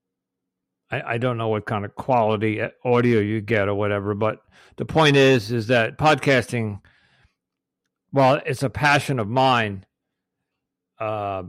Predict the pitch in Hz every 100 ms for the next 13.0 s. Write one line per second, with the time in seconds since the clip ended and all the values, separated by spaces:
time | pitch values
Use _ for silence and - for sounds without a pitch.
0 | - 117 113 - 139 127 123 - _ _
1 | _ _ _ _ _ _ _ _ _ _
2 | _ _ _ - 120 117 - 170 135 131
3 | 113 117 107 135 110 101 87 90 98 85
4 | - _ _ _ _ _ _ _ _ _
5 | 120 139 135 135 135 120 117 117 110 120
6 | 110 110 117 - 110 110 107 104 - _
7 | _ - 135 135 131 110 104 80 - _
8 | _ - 107 95 95 101 135 117 92 -
9 | _ _ _ _ _ _ _ - 110 120
10 | 113 104 87 123 120 123 104 - 120 110
11 | 98 95 95 110 98 92 113 101 90 -
12 | _ _ _ - 107 107 104 101 98